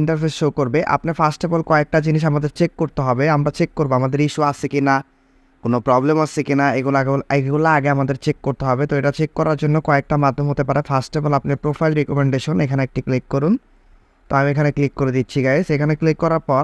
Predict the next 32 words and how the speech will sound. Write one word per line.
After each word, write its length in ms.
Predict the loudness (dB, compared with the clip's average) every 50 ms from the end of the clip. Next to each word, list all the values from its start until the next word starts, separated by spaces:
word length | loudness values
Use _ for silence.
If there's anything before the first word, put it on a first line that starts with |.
| 0 -2
আপনি 220 | -4 -4 -2 -2 -2
হচ্ছে 140 | -2 -2 -2 0
এখানে 180 | 0 0 0 0 -2
দেখতে 140 | -2 -2 -2
পাচ্ছেন 220 | -2 -2 0 0 0
যে 100 | 0 0 0
রিকমেন্ডেশন, 760 | 0 0 0 0 2 2 2 2 2 0 -2 -2 -2 -2 -2 -2 -4 _ _ _ _ _ _ _ _ _ _ _ _ -2
এখানে 240 | 0 2 4 4 4 4
যে 40 |
আপনি 160 | 2 2 2 0
একটা 160 | 0 2 2 0
অপশন 260 | 0 0 0 0 2 2
দেখতে 200 | 2 0 0 0
পাচ্ছেন 280 | 0 0 0 2 2 2
যে 80 | 2 2
রিকমেন্ডেবল, 720 | 2 0 0 0 0 2 2 2 2 2 2 2 2 0 0 -2 -4 -4 -4
এখানে 240 | -2 0 0 0 0 0 0
যদি 140 | 0 0 2
রিকমেন্ডেবল 640 | 2 2 2 2 2 2 2 2 2 2 2 2 2 2 2
না 60 | 2 2
থাকে 200 | 0 0 -2 0 0 0
এখানে 160 | 0 0 0 0
কিন্তু 220 | 0 0 0 0 0 2
not 160 | 2 0 0 -2 -2 -2 0
recommendable 580 | 0 0 2 2 2 2 2 2 2 0 0 0 -2
থাকতে 220 | -4 -4 -4 -2 0 0
পারে। 160 | 0 0 -2 -4 _ _ _ _ _ -20 -20 _ _ -4 -2
যদি 160 | 0 2 2 2 2
not 160 | 2 2 0 -2 -2 -2 -2
recommendable 560 | 0 0 0 0 2 2 2 2 2 0 0 0 0
থাকে 180 | -2 0 -2 -2
তাহলে 320 | 0 0 0 2 2 0